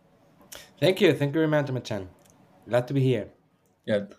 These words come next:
Speaker 2: Uh, we have been actually knowing each other for around a couple of years,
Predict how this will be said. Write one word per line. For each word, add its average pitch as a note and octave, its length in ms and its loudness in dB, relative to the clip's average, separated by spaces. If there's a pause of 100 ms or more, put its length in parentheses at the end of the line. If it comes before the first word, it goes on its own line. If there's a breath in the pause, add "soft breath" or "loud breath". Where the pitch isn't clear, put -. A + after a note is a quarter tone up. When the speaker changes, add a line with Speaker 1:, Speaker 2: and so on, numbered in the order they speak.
(160)
Speaker 2:
Uh, A2+ 220 0
we C3 80 0
have D3+ 180 0
been D#3 320 -2
actually C#3 400 -2
knowing C3+ 300 -2
each C#3 160 -6
other C3 180 -2
for B2 560 0
around B2 320 0
a A#2+ 80 -2
couple C3+ 300 -4
of D#3 160 -6
years, E3 260 -6